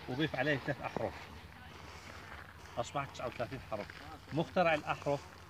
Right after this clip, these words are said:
القديس والعالم اللغوي، هسه نقرب التمثال نشوفه، ميسروف ماشتوتس. القبر ماله موجود في أحد الكنائس في هذه المنطقة، لكن مو على طريقنا اليوم، ما راح نمر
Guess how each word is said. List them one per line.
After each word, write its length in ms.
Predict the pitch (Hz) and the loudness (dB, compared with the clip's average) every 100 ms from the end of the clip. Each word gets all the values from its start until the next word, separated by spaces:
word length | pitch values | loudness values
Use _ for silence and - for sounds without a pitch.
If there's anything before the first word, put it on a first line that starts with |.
| - | -10
القديس 560 | 131 - 139 123 156 165 - - - - - - - - - - | -8 -4 -2 0 0 0 -4 -12 -10 -10 -10 -12 -12 -14 -14 -4
والعالم 480 | 127 135 139 156 147 | -2 2 6 6 6
اللغوي، 560 | 139 147 139 135 135 139 - - 143 | 6 8 8 8 6 2 -6 -4 -2
هسه 200 | - 127 | 2 0
نقرب 340 | - 131 120 | 4 4 4
التمثال 480 | - 127 - 127 120 | -2 -2 4 6 6
نشوفه، 480 | 110 127 120 143 139 - - - 117 | 4 0 2 0 0 -4 -8 -4 2
ميسروف 460 | 127 - 151 160 | 2 6 4 6
ماشتوتس. 580 | 135 113 - 104 - - - - - - - - - - - - 120 | 4 4 2 -2 -2 -6 -8 -8 -8 -6 -6 -6 -6 -6 -8 -4 -2
القبر 360 | - 147 139 | 6 6 8
ماله 260 | 135 139 127 | 8 8 8
موجود 420 | 120 110 139 147 - - - - - 143 | 4 4 4 2 0 -10 -12 -12 -2 4
في 100 | 139 | 4
أحد 160 | - | 2
الكنائس 520 | 117 - 123 139 135 | -2 0 2 2 0
في 160 | - 131 | 0 2
هذه 180 | 117 101 | 4 2
المنطقة، 560 | 104 104 95 98 135 165 - 143 | 2 0 0 -2 0 -2 -2 0
لكن 240 | 143 147 | 0 2
مو 80 | 127 | 0
على 200 | 104 98 | 2 2
طريقنا 380 | 92 98 92 104 | 2 0 0 -2
اليوم، 200 | 98 101 | -2 0
ما 80 | 110 | 0
راح 100 | 92 101 | -2 -4
نمر 120 | 92 | -4